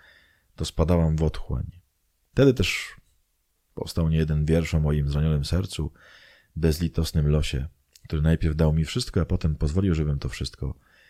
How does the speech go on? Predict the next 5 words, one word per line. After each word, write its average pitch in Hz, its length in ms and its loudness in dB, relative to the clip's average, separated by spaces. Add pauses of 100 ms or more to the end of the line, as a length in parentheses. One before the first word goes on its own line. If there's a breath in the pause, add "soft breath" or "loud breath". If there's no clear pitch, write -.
(280 soft breath)
zniszczyła 80 500 -2
własnymi 78 320 0
rękami. 71 500 -2 (1200)
Zdradziłam 85 560 0
męża, 71 380 -2